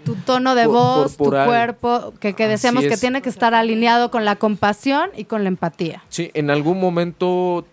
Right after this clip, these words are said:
Speaker 2: aquí se les llega, se nos llega a recomendar que hagamos actitudes espejo, es decir, en algún momen-,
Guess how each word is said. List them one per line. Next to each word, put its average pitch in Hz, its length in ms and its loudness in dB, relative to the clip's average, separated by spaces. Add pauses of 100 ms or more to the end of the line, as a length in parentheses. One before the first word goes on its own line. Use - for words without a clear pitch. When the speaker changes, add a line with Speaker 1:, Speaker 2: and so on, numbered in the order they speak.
(160)
Speaker 2:
aquí 151 640 -8
se 131 160 -8
les 120 140 -4
llega, 139 400 0
se - 180 -6
nos 117 140 -6
llega 135 180 2
a 139 40 2
recomendar 123 600 -2
que 131 120 -2
hagamos 127 400 -4
actitudes 127 640 -8
espejo, 139 560 -6 (200)
es 120 120 -8
decir, 127 360 -2
en 120 120 -8
algún 113 300 -8
momen-, 123 320 -8